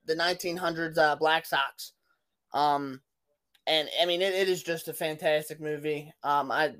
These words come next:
thoroughly enjoy it, and it, it's another historical, not a, like, totally historical, but it'll tell you about how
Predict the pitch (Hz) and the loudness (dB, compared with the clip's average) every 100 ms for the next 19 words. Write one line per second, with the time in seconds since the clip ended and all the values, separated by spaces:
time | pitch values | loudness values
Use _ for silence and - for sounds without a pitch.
0 | - 170 165 165 160 160 165 160 151 139 | 2 4 6 4 2 2 6 6 6 2
1 | 147 139 - _ _ _ _ - 160 165 | -6 -10 -14 _ _ _ _ 2 2 2
2 | 175 214 208 202 202 - 214 208 190 175 | 2 10 10 10 4 6 8 8 6 0
3 | - 190 202 190 - 156 151 - 180 175 | 0 4 4 4 2 0 0 6 6 8
4 | 156 143 151 139 139 143 143 123 - _ | 4 0 -2 -4 -4 -8 -4 -6 -6 _
5 | - _ - 175 180 196 185 180 175 170 | -20 _ 2 4 10 10 10 8 8 6
6 | - 175 170 160 | 6 4 4 4